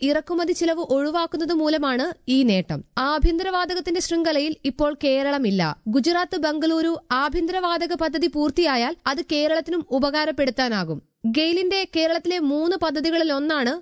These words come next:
നൂറ്റിയിരുപത് കിലോമീറ്റർ കൊച്ചി കായംകുളം ലൈൻ. ആയിരം കോടിയാണ് പ്രതീക്ഷിത ചെലവ്. കായലിലൂടെയും കടലിലൂടെയും ലൈൻ ഇടാൻ ആലോചിച്ചു.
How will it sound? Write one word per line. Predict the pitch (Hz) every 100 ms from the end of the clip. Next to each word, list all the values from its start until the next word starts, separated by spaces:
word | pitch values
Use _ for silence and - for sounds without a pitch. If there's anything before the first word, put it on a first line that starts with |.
| -
നൂറ്റിയിരുപത് | 262 294 311 349 349 359
കിലോമീറ്റർ | 330 339 330 311 320 320
കൊച്ചി | - 285 - 370
കായംകുളം | 370 311 294 285 285
ലൈൻ. | 262 175 156 - -
ആയിരം | 262 294 339 370
കോടിയാണ് | 359 339 349 320 330
പ്രതീക്ഷിത | 277 254 294 311 320
ചെലവ്. | 262 202 190 156 - -
കായലിലൂടെയും | 294 311 339 349 370 359 370 339 -
കടലിലൂടെയും | - 294 311 359 370 349 339 339 -
ലൈൻ | 269 277 294 339
ഇടാൻ | 339 320
ആലോചിച്ചു. | 247 233 220 -